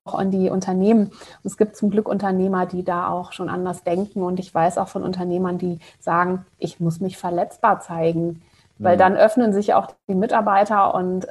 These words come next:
Speaker 1: sagen mir Sachen, die sie sonst nicht gesagt hätten. Und dann kommen wir echt an die Kernthemen ran. Ja,
Speaker 2: Ja.
Speaker 1: das ist natürlich auch in Beziehungen so, äh, generell. Also wo Menschen sich öffnen,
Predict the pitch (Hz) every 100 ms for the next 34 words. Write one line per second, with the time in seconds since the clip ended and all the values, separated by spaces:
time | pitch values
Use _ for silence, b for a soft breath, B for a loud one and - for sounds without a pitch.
0 | - 180 180 214 208 185 180 - 196 190
1 | 190 185 180 185 185 180 175 170 170 -
2 | - 170 190 180 180 175 175 185 190 180
3 | 170 - - 170 170 165 165 - _ -
4 | 165 160 165 - 165 165 160 160 160 170
5 | - _ _ - _ _ _ _ _ _
6 | _ _ - 170 101 90 180 - - -
7 | - 175 202 196 196 185 190 185 185 -
8 | 185 185 170 170 170 175 - 170 180 170
9 | 165 165 165 170 - - 180 175 180 175
10 | 175 185 185 180 175 160 160 170 165 165